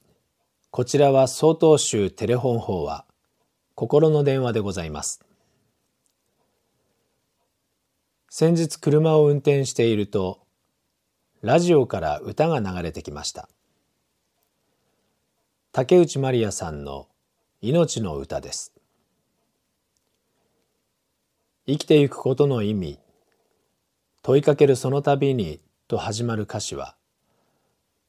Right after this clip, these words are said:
私たちが生きてゆく本来の意味を問いかけているように思えました。東日本大震災から十一年、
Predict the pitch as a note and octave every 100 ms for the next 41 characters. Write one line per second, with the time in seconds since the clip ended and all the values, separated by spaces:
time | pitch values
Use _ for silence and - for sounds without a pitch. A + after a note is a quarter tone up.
0 | - G3+ E3 D#3+ D3 B2+ B2 A#2 B2+ -
1 | D#3 C3+ B2 A2+ - E3 F3+ C#3 G2 E2+
2 | F#2+ F2 D2 C2 - _ _ _ _ -
3 | C#3+ D#3 D3+ D3 A2+ G#2+ A2+ G2+ F2 G2
4 | F2 D#2+ D2 C#2 - - _ _ _ _
5 | _ _ _ _ _ _ _ _ _ _
6 | _ _ _ _ _ _ _ _ _ _
7 | _ _ _ _ _ _ _ _ _ _
8 | _ _ _ _ _ _ - D3 D3+ D3
9 | C3 C#3 C#3 C3 B2 B2+ B2 G2 F2 F#2+
10 | D#2+ D2+ D#2 F#2+ A2 A2+ A2 F2+ B1